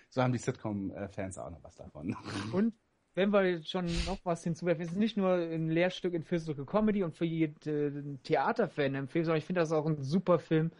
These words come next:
Speaker 2: als Lehrstück für Running Gags, weil im Grunde die ersten zwanzig Minuten sind sehr amüsante Exposition, damit man weiß, okay, Sachen müssten so und so laufen,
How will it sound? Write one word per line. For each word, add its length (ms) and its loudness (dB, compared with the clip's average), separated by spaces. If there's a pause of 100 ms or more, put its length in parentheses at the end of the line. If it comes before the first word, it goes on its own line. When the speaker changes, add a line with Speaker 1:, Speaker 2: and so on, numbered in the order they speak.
(600)
Speaker 2:
als 200 0
Lehrstück 400 4
für 160 2
Running 460 4
Gags, 360 -6
weil 240 4
im 200 -2
Grunde 400 4
die 160 -4
ersten 760 -2
zwanzig 460 -2
Minuten 480 4
sind 240 -2 (920)
sehr 320 6
amüsante 600 2
Exposition, 680 0
damit 200 2
man 160 -2
weiß, 220 0
okay, 260 0
Sachen 420 0
müssten 360 -2
so 220 4
und 180 4
so 200 2
laufen, 400 2